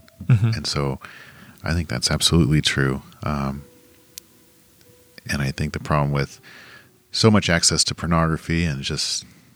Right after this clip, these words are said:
Speaker 2: sexualized advertisement and a hypersexualized culture is that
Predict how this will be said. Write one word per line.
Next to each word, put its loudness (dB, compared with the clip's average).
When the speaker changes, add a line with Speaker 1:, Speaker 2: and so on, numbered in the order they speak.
Speaker 2:
sexualized 2
advertisement 2
and 0
a -8
hypersexualized -2
culture 0
is 0
that -2